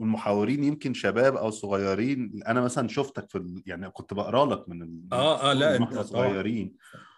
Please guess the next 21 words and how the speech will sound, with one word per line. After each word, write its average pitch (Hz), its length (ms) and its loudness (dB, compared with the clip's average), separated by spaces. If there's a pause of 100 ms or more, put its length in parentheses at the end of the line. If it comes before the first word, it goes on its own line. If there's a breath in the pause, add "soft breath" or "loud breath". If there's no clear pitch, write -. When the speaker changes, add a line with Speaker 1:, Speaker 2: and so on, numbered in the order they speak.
(160 loud breath)
Speaker 1:
و-، 90 600 2
وبالتالي 92 600 0
شايف 139 460 0
التحولات، 101 720 -2
وأنا 131 240 4
أصلًا 131 280 0
صحفي. 120 560 -6 (640 soft breath)
آه، 87 460 -4
فعندنا 110 760 4
كلام 104 340 -4
كتير. 135 480 -2
وأنت 123 300 -2
برضو، 127 340 0
ما 107 80 2
هي 127 40 2
مفاجأتها، 113 460 -4
لسه 117 280 -4
دلوقتي 127 300 -2
قايل 123 120 -2
لي 127 60 -2
إنك 104 140 -4